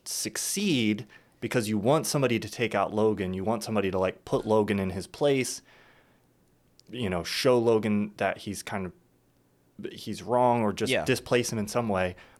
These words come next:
Speaker 1: But, like, for Kendall, it seems like the process of trying to do that is, like,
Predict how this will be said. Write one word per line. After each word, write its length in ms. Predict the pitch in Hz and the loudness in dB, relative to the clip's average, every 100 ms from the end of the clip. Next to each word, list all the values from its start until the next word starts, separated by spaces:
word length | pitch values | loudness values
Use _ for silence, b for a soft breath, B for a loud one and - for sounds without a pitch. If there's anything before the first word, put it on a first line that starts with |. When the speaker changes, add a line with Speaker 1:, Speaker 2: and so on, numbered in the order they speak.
| - | 0
Speaker 1:
But, 140 | 123 | 2
like, 340 | 117 104 - - _ _ _ - - _ | 4 2 0 -14 _ _ _ -20 -20 _
for 360 | - 143 135 | -8 0 2
Kendall, 380 | 123 - 135 120 | 2 -2 2 2
it 80 | 104 | 2
seems 220 | - 113 | -2 -2
like 160 | 98 - | -2 -2
the 60 | |
process 500 | 101 - 107 107 113 | -6 0 0 0 -2
of 100 | 110 | -4
trying 260 | - 104 95 | -4 -4 -4
to 60 | 85 | -4
do 220 | 110 110 | -2 0
that 300 | 95 87 - | 0 0 -4
is, 160 | 95 | -6
like, 260 | 92 98 - | -4 -4 -6